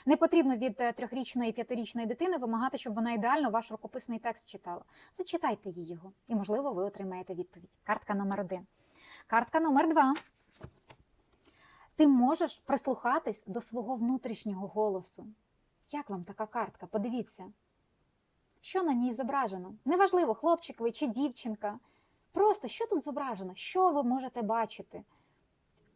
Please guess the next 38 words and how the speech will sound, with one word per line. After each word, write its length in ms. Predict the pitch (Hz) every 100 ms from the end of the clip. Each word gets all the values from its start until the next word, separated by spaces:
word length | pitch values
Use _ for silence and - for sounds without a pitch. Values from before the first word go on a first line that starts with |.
| _
Можливо, 320 | 214 247 370
тут 140 | 330 277
якась 240 | 254 233
безтурботність, 840 | 208 - 294 214 226 202 196 -
якась 320 | 214 277 302 269
гра. 440 | 214 254 240 -
Що 300 | - - 330
ви 120 | 262 226
можете 360 | 240 202 202
дати 400 | 190 214 - -
своїй 360 | - - 180 180
внутрішній 440 | 208 202 165 180
дитині 420 | 156 175 294 370
в 60 | 294
контексті 480 | 196 175 220 - 214
цієї 320 | - 196 196
картинки? 680 | - 208 - 233 202 - 170 - _ _ _ _ _ _ 208
Можливо, 300 | 202 262 247
хтось 200 | 247 -
в 40 |
прямому 360 | 240 254 311 269
сенсі 640 | 240 233 220 233 220 214
згадає, 460 | 196 220 220 202 208
як 160 | 202
він 120 | 214
будував, 680 | 202 196 202 208 208 185 196
е, 120 | 196 208
із 120 | -
паперу 440 | 180 208 196 196
кораблики. 600 | 185 202 190 180 175 - - _ -
А 80 | 220
можливо, 360 | 208 240 294 269
хтось 220 | 262 214
згадає, 280 | 233 254 254
як 120 | 220
бігав 240 | 247 262
по 80 | 254
калюжам, 580 | 262 247 214 202 208